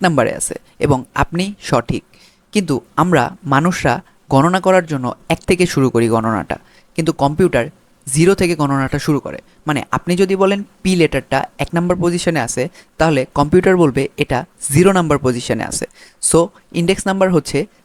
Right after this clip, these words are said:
জিরো থেকে শুরু হবে, মানে প্রথম লেটারটা যেটা পি সেটার ইনডেক্স নাম্বার হবে জিরো, ওয়াইয়ের ইনডেক্স নাম্বার হবে ওয়ান, সেমভাবে লাস্টে যেই লেটারটা আছে মানে এন, এটার ইনডেক্স নাম্বার হবে ফাইভ।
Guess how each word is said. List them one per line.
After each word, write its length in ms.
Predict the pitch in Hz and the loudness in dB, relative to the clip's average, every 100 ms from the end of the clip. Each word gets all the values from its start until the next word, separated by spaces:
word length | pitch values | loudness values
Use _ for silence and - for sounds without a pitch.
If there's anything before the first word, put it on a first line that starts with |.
| - 131 | -6 0
জিরো 200 | 139 185 | 2 4
থেকে 340 | 202 185 202 254 _ | 2 0 -2 -6 _
শুরু 240 | - 185 147 | -2 0 2
হবে, 240 | 104 - - _ _ _ | 0 -8 -16 _ _ _
মানে 120 | 156 135 _ | -8 -8 _
প্রথম 280 | 160 180 202 | 0 2 0
লেটারটা 400 | 208 202 185 - | 0 0 -2 -4
যেটা 240 | 131 139 139 - | -6 -2 -4 -2
পি 120 | 135 127 - - | -4 -4 -10 -2
সেটার 200 | 156 165 | 0 2
ইনডেক্স 280 | 165 165 - | 0 -2 -2
নাম্বার 180 | 165 160 | 0 0
হবে 140 | 151 147 127 | 0 -4 -2
জিরো, 220 | 131 143 165 - _ _ 120 | 0 2 0 -6 _ _ 0
ওয়াইয়ের 280 | 139 156 | 2 4
ইনডেক্স 280 | 170 170 170 175 | 2 0 -2 -2
নাম্বার 200 | 165 160 | 0 2
হবে 140 | 160 156 | 2 2
ওয়ান, 300 | 127 120 135 180 - _ _ _ | 4 2 0 -6 -14 _ _ _
সেমভাবে 360 | - 175 180 139 - _ _ _ _ | -2 2 2 0 -4 _ _ _ _
লাস্টে 340 | 143 147 - 202 | -2 -2 -2 -2
যেই 200 | 202 202 208 - | 0 -2 -8 -2
লেটারটা 320 | 151 170 156 127 | 0 2 2 -2
আছে 180 | 120 135 131 | -2 -4 -2
মানে 140 | 131 - | -2 0
এন, 180 | 165 143 139 - _ _ | 2 2 0 -14 _ _
এটার 220 | 156 190 - - _ | 2 2 0 -8 _
ইনডেক্স 300 | 170 165 190 - | 0 2 0 0
নাম্বার 200 | 185 180 175 | 0 2 2
হবে 160 | 160 214 208 - | 0 -4 -6 -2
ফাইভ। 200 | 120 | -2